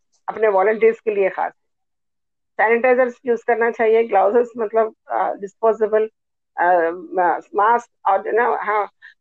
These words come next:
ग-, गेट के पास ही bucket में पानी रहता है।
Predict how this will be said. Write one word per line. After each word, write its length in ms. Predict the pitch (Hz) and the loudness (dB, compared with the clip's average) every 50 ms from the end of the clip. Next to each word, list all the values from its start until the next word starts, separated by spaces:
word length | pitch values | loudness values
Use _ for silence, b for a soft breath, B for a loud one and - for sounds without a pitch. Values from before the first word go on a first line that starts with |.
| _ - | _ -6
ग-, 340 | - 196 196 196 190 175 - | -2 0 2 2 2 0 0
गेट 220 | - 202 226 233 - | 0 0 0 0 0
के 80 | 262 | -2
पास 300 | 254 - 247 233 226 - | 0 0 0 0 0 -2
ही 80 | 269 285 | -6 -6
bucket 300 | 247 233 202 - 226 214 | -4 -4 -2 -2 -2 -4
में 100 | 247 220 | -4 -4
पानी 280 | - 202 208 214 220 | -2 0 2 2 2
रहता 260 | 214 208 170 - - | 2 2 0 -2 -8
है। 60 | 139 | -18